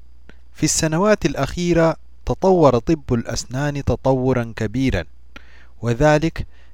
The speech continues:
بسبب استخدام التكنولوجيا الحديثة في هذا المجال. ففي الماضي كان طب الأسنان محصورا في تنظيف الأسنان وعلاج حالات التسوس وخلع الأضراس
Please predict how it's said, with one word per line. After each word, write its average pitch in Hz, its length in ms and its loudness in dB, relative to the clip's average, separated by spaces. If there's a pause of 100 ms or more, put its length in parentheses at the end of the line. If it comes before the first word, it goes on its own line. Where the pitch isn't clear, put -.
(120)
بسبب 165 420 2
استخدام 143 600 2
التكنولوجيا 131 760 0
الحديثة 135 680 -2 (360)
في 113 280 -4
هذا 135 280 2
المجال. 120 480 0 (1200)
ففي 151 240 2
الماضي 196 640 4 (500)
كان 202 300 4
طب 147 320 0
الأسنان 135 600 0
محصورا 151 680 2 (260)
في 123 200 0
تنظيف 120 540 0
الأسنان 143 640 0 (680)
وعلاج 135 520 2
حالات 123 480 0
التسوس 143 800 0 (380)
وخلع 147 380 2
الأضراس 123 760 0